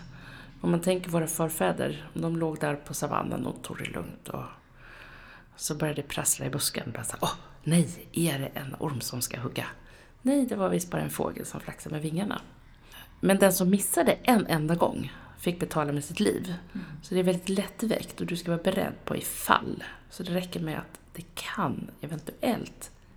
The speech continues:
Speaker 1: möjligtvis vara ett hot, så väcks det. Och då duschas ju, eh, stresshormoner ut i hela kroppen. Och det påverkar vad vi tänker, känner och vad vi gör. Så man, så jag kallar det för ett operativsystem som hela vårt system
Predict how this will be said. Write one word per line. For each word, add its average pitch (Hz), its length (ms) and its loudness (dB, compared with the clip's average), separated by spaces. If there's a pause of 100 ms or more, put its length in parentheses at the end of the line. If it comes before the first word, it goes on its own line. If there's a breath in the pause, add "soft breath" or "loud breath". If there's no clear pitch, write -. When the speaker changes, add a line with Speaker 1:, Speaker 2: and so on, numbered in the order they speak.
(140)
Speaker 1:
möjligtvis 226 560 2
vara - 100 0
ett - 100 -8
hot, - 300 -12
så - 180 -4
väcks - 240 0
det. - 160 -6 (460 loud breath)
Och - 320 2
då 196 80 8
duschas 190 500 4
ju, 160 300 4 (880 loud breath)
eh, 131 280 -4
stresshormoner 175 880 2
ut 151 200 -4
i 147 60 0
hela 139 180 -4
kroppen. - 640 -2
Och 165 80 -4
det 170 80 0
påverkar 165 500 2
vad 147 120 -2
vi 147 80 -2
tänker, - 440 -6
känner 143 320 -2
och 151 80 -4
vad 156 100 -2
vi 170 80 0
gör. - 460 2 (440 loud breath)
Så - 160 -8
man, 226 160 6 (920)
så 233 160 0
jag 226 100 2
kallar 214 220 6
det 180 60 4
för 180 80 -2
ett - 80 -2
operativsystem - 1120 2
som 165 120 -4
hela 151 340 0
vårt 151 200 -2
system - 520 -2